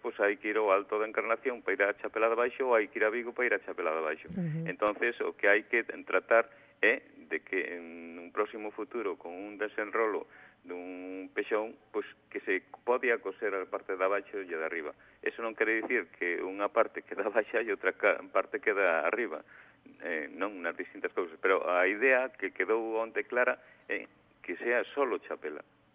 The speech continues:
Speaker 2: Ujú.
Speaker 1: Independiente de que sea a parte de abaixo, a parte de arriba, eso. As empresas son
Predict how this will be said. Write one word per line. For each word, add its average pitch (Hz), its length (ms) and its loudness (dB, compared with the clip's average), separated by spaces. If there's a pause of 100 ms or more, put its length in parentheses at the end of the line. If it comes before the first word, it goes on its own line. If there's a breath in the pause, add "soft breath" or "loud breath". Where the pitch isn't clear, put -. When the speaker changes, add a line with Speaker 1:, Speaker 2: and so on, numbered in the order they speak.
(120)
Speaker 2:
Ujú. 147 160 -8
Speaker 1:
Independiente 104 720 -2
de 104 160 -2
que 104 160 0
sea 107 160 4
a - 80 -2
parte 98 160 -2
de 95 80 0
abaixo, 120 280 -2
a 104 80 -6
parte 104 200 -6
de 104 80 0
arriba, 110 320 0
eso. 82 160 -6 (400 soft breath)
As - 160 -2
empresas 113 400 -2
son 160 240 -8